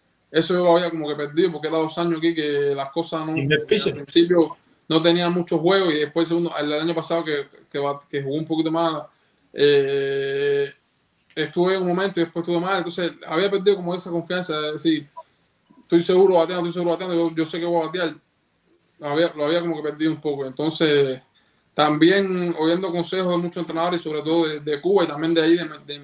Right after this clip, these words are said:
Speaker 1: de Miami, que me puso a hablar con entrenadores que saben muchísimo la técnica, que porque yo, hay muchos peloteros que están en Cuba. Oh, está cogiendo cámara, ¿eh?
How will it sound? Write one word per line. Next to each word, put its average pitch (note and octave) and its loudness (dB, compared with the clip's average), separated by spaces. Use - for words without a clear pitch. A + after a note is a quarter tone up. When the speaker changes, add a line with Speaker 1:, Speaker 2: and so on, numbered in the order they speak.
Speaker 1:
de C3+ -20
Miami, C#3+ -10
que C3+ -20
me C3 -20
puso C#3 -10
a - -4
hablar D3+ -4
con D3 -12
entrenadores C#3+ -6
que C#3+ -10
saben D3 -8
muchísimo C#3+ -12
la C#3 -12
técnica, D#3+ -2
que C3+ 4
porque C#3+ 4
yo, D#3 6
hay C#3 -4
muchos D#3+ 0
peloteros E3+ 2
que D#3+ -2
están E3 -2
en D#3 -4
Cuba. F#3 -2
Oh, D3+ -10
está - -4
cogiendo C#3 -4
cámara, D3+ -4
¿eh? F3 -12